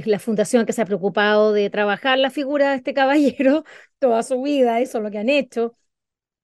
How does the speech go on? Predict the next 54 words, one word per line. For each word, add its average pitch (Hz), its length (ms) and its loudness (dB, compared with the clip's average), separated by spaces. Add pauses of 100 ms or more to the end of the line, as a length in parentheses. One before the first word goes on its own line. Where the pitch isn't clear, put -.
(140)
Y, 220 560 -2
y, 220 140 -2 (100)
y, 190 220 -8
y 214 80 -4
bueno, 214 320 4
obras 247 420 6
que, 214 340 2 (400)
que 190 500 -2
hablen 220 420 0
de 190 80 -6
su 196 140 -14
figura, 208 480 4
que 226 100 0
hablen 214 180 2
de 202 80 2
su 185 240 -6
obra, 214 520 4 (260)
de, 196 380 0
de, 185 160 -4
y, 226 200 -2
y, 240 200 0
y, 247 200 0
y 254 100 2
de 240 140 6
cómo 294 300 4
nos 262 140 4
interpela 247 720 2 (100)
en 214 120 -4
el 202 120 -6
día 226 300 4
de 208 100 2
hoy, 247 120 4
me 294 80 0
parece 214 260 -2
tremendamente 190 600 -6
interesante. - 680 -10 (360)
Eh, 233 240 6
me 247 80 4
gustaría 254 380 2
saber 262 240 0
más 269 120 -2
o 254 40 -2
menos 247 220 -2
cuánto 196 300 -6
cuesta 294 460 -2
para 262 220 -4
que 247 100 -6
la 233 80 -4
gente 247 240 -8
también 233 220 -4
vaya 226 200 -2
preparando 214 640 -4
el 220 180 -2
bolsillo. 247 680 -8